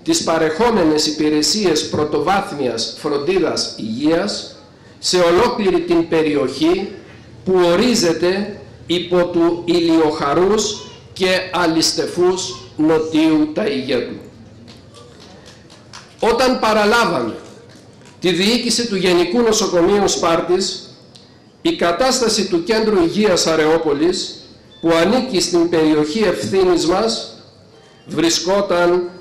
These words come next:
σε τέτοιο επίπεδο που δεν είναι καθόλου υπερβολικό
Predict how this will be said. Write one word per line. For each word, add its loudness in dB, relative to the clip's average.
σε -2
τέτοιο 0
επίπεδο 0
που 2
δεν 2
είναι 2
καθόλου 0
υπερβολικό 0